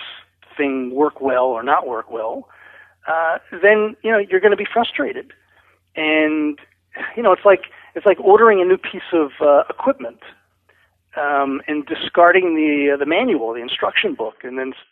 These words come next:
you know, you start pounding away on the keyboard or whatever it is that you ordered, and you're complaining that it doesn't work, but you never really learned how to work it.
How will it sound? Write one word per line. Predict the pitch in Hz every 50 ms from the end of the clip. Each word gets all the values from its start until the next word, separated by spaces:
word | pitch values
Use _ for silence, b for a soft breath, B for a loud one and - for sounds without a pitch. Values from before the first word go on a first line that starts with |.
| _ _
you | 151
know, | 139
you | 135 131
start | - - - 147 - -
pounding | - - 151 165 165 165 151
away | 147 143 143 143 143
on | 143 135
the | 127 123
keyboard | - - 175 170 147 156 151 151 151 143
or | 123 110 110
whatever | 110 110 120 147 147 143 131
it | 127
is | 135 135 139 131 -
that | 127 - -
you | 139 135
ordered, | 175 202 240 - 131 127 143 B B B B B B B B -
and | 147 151
you're | 156 165 165
complaining | - 156 143 - - 175 196 269 269 226
that | 175 151
it | - -
doesn't | 180 156 175 170 160 175
work, | 247 320 262 214 - -
but | - 180 190
you | 185 170
never | 190 202 196 214
really | 196 202 208 202 190
learned | 196 202 208 220 208
how | 196
to | 220 226
work | 220 262 285 269 -
it. | 285 240